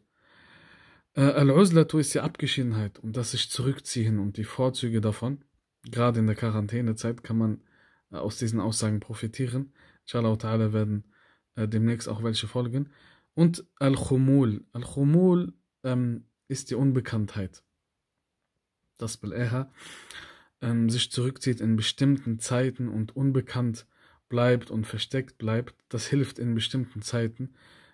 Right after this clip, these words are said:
äh, dem Herzen und, und der Seele. Am Ende hier bin ich auf ein, ein kleines Gedicht, äh, getroffen, was zu unserer heutigen Zeit sehr passt. Also man hört sehr viele,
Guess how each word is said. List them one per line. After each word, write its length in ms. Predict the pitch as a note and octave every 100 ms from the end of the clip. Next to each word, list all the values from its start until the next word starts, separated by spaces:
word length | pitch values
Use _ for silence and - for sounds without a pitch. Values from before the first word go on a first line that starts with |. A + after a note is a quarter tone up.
| _ A#2
äh, 1080 | A2+ A2+ A2 A2 G#2+ F#2+ E2 D2+ D2 B1
dem 220 | F#2 A#2+ A2
Herzen 400 | B2+ B2+ - F#2
und, 260 | C3 - _ - - _ _
und 200 | A#2 A#2+
der 100 | A2+
Seele. 340 | A#2+ A2+ G2+ - _ - - - _
Am 160 | C#3
Ende 320 | D3+ G#3+ F3 D3
hier 380 | C#3 D3+ D3+ -
bin 220 | C3 C#3+ C#3+
ich 100 | C3+
auf 140 | C3+
ein, 340 | C3 B2+ -
ein 220 | A#2 A#2+ A2+
kleines 420 | C#3 C#3 C3 -
Gedicht, 540 | A#2 C#3 D#3+ - - _ _
äh, 300 | A#2+ A#2+ -
getroffen, 840 | C#3 B2 A#2 - C#3 - C3+ C#3 _ _ _ _ _ _ _ _ _ _
was 260 | C3 C3+ -
zu 100 | B2
unserer 260 | B2+ A#2+ C3+
heutigen 420 | D#3+ C#3 B2+ A2+
Zeit 280 | - B2 A2+
sehr 140 | A#2
passt. 360 | A#2 B2 - -
Also 180 | A2+
man 200 | B2 B2+
hört 200 | B2+ C#3+
sehr 160 | B2 C#3+
viele, 420 | - D#3 C#3+ D#3